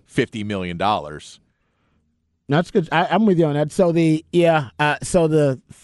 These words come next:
Speaker 2: three-year, hundred thirty-three million guaranteed, considering the precedent that,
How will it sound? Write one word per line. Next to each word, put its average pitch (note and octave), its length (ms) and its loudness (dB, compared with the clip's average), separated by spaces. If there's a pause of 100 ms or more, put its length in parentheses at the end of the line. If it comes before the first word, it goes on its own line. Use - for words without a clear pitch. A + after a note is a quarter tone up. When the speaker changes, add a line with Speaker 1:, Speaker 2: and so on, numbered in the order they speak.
(360)
Speaker 2:
three-year, F#3 540 4
hundred E3 420 0
thirty-three D#3+ 460 2
million D3+ 240 2
guaranteed, C#3 680 0 (640)
considering F#3 1000 2 (520)
the D3+ 180 0
precedent F3 920 0
that, D#3 340 0